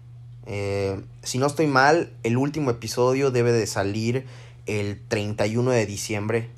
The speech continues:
así, para terminar el año. Luego tenemos al actor Daniel Henney, o Henney, como, como lo quieran mencionar, realmente no sé cómo se pronuncia su apellido, que interpreta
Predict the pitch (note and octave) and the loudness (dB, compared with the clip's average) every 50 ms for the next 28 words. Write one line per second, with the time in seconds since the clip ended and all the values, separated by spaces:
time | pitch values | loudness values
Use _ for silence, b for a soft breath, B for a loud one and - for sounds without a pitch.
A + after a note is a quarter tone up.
0 | - - - - - - - - A2+ - G#2+ G#2+ A2+ B2 A#2+ - - F#2+ F#2+ F#2+ | -20 -20 -20 -20 -20 -18 -12 -12 -10 -8 -6 -4 -4 -4 -6 -4 -4 -2 -2 -2
1 | - - G2 F#2+ G2+ G#2 G#2+ G#2+ G2+ G2 G2 G2 F#2+ F#2+ F#2 F#2 - - - - | -4 -6 -6 -6 -2 -2 0 0 0 -2 -2 -4 -4 -6 -8 -10 -14 -18 -20 -20
2 | - - - - - - - - - - - - - - - - - - _ - | -20 -20 -20 -20 -20 -20 -20 -20 -20 -20 -20 -20 -20 -20 -20 -20 -20 -20 _ -20
3 | - - - - - - - - - - - - C3 C#3 D#3 F#3 G#3+ G#3+ A3 G#3 | -18 -18 -16 -16 -18 -18 -20 -20 -20 -12 -2 2 4 6 8 10 10 10 8 6
4 | E3+ D#3+ E3+ F#3 - - - C#3+ B2+ C3+ C#3 C#3+ C#3+ D3 D3+ D#3 D#3 D#3 - - | 6 4 4 4 2 4 4 6 6 8 6 6 6 6 6 6 4 4 4 4
5 | A#2 A2+ A2 G#2+ A2+ - - C3 C3 C3+ C3 - - - A#2+ A#2 G#2+ A2 A#2+ A#2+ | 4 6 6 4 2 2 4 4 4 6 4 0 -6 -2 0 0 2 2 2 4
6 | B2 B2+ C3 B2+ A#2+ - - D#3 D#3 D3 C3+ B2 A#2+ C3 B2 F#2+ G#2+ G#2 G2+ G2+ | 4 4 4 2 2 2 4 6 6 6 6 4 4 4 4 2 2 2 4 2
7 | G2+ G2 - - - - D#3+ E3 D#3 C3+ A#2 B2+ C3+ - - F#2+ F#2 F#2 F2+ F#2+ | 2 0 -2 -4 2 4 4 6 6 4 2 0 -2 -4 -6 -6 -4 -4 -6 -6
8 | - - - E2+ F#2 F#2+ A#2 - A2+ A#2 A2 G2+ F#2+ F#2+ F#2 - F2 F#2 G#2+ A2+ | -10 -10 -10 -8 -8 -8 -4 0 0 0 2 0 -2 -4 -4 -6 -4 -2 0 0
9 | A2+ G#2 G2 G2 G2+ G2+ F#2+ G2 G2+ G2 - - - G2 F#2+ - - - - - | 0 0 -2 -2 -4 -4 -6 -6 -8 -8 -10 -10 -12 -12 -10 -10 -14 -14 -12 -12
10 | F#2 F#2 F#2 - - G2 F2+ E2+ F2+ D#2+ E2+ A#2 A2 G#2 G#2 B B B B B | -10 -10 -10 -12 -10 -10 -10 -10 -10 -6 -4 -2 -2 -2 -2 B B B B B
11 | B B B B - - C#3+ C#3+ C#3+ - - D3 D3 D3 D3 D3 D#3 D3 C3 - | B B B B 2 6 8 8 8 6 4 4 4 4 6 6 4 4 6 6
12 | E3+ F3+ E3+ E3+ - E3+ F3 E3 - - | 4 4 4 6 6 6 6 6 4 0